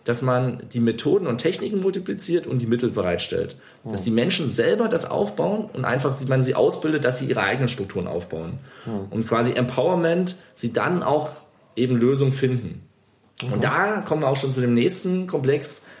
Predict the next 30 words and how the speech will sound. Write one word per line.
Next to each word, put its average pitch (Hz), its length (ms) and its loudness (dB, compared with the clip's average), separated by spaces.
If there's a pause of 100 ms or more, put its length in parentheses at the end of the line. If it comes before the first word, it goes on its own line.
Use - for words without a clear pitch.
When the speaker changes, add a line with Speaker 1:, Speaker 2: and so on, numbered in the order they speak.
(100)
Speaker 1:
Es - 100 -4
hängt 143 160 0
natürlich 143 280 2
mit 139 80 2
einer 127 120 4
fairen 170 560 0 (200)
Außenwirtschaft 113 640 2
zusammen. 85 460 -6 (180)
Speaker 2:
Ja. 135 260 2 (420)
Speaker 1:
Und, 120 460 2
ähm, 113 540 2 (360)
das 135 200 -2
halte 156 160 0
ich 156 120 0
aber 123 140 2
sowieso 147 360 2
auch 110 140 2
für 107 140 -4
klüger, 147 580 0 (500)
denn 123 380 2
wenn 123 160 4
wir 147 220 4
jetzt, 139 440 2
äh, 113 40 0
einen 117 240 2
Vertrag 127 600 -2 (240)
vereinbaren, 117 600 2
wir 123 160 2
beide, 127 360 2
und 120 260 0